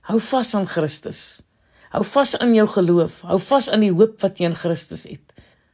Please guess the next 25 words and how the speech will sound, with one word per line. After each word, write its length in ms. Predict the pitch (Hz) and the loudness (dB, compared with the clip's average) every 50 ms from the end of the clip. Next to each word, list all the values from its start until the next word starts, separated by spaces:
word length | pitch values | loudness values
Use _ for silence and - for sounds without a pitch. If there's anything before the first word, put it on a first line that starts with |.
| _ _ - | _ _ -6
Moenie 160 | 220 233 240 240 | -4 -2 2 2
laat 140 | 233 214 | 2 2
die 100 | 220 196 | 2 4
duiwel 460 | 170 170 175 190 190 180 190 190 185 175 - _ - | 4 4 4 4 4 2 2 0 0 -2 -6 _ -8
jou 80 | 165 165 | -8 -6
probeer 540 | - 175 175 151 160 180 190 202 202 190 - | -4 -6 -6 -4 -2 0 2 4 2 2 0
sla, 320 | - - 196 185 170 175 | -4 -2 0 0 0 0
steel 540 | 170 - - - - 208 196 185 165 143 - - _ _ | -2 -6 -10 -8 -6 -2 0 0 0 -2 -4 -10 _ _
en 100 | 160 170 | -4 -4
jou 80 | 160 156 | -4 -4
soos 220 | 151 - 160 - | -6 -8 -10 -8
'n 80 | 170 160 | -8 -8
mislukking 500 | 160 151 151 160 139 123 - - 151 147 | -8 -8 -8 -8 -10 -10 -8 -10 -8 -8
laat 160 | 143 139 127 | -8 -10 -12
voel 240 | - - - 139 - | -14 -14 -14 -12 -12
nie. 180 | - 175 - - _ _ - _ _ _ _ _ _ _ | -14 -14 -16 -18 _ _ -20 _ _ _ _ _ _ _
In 240 | - 269 269 262 262 247 | 2 2 2 2 0 -2
Christus, 520 | - 254 240 226 233 - 247 226 - - | 0 0 0 0 0 -4 -6 -6 -6 -10
deur 300 | - 147 165 180 185 190 | -6 0 4 4 4 4
Christus 540 | 175 - - 170 170 165 - - 156 143 - | 2 2 0 0 0 0 -2 -4 -4 -6 -6
is 160 | - - - | -8 -10 -8
ons 180 | - - - - | -8 -8 -6 -4
meer 260 | 120 127 127 131 143 | -2 -2 -2 -2 -2
as 140 | 165 - - | -4 -6 -6
oorwinnaars. 840 | - 160 156 156 147 113 113 113 - - - - - - - - - | -6 -6 -6 -6 -8 -12 -14 -14 -16 -18 -18 -18 -18 -18 -18 -20 -20